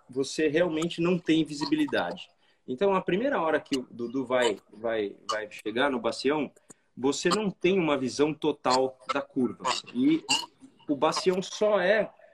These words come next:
bom se você carregar a velocidade pra dentro dele. E você tem que ter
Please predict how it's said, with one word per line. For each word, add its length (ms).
bom 640
se 180
você 300
carregar 640
a 60
velocidade 500
pra 220
dentro 320
dele. 320
E 60
você 280
tem 200
que 120
ter 360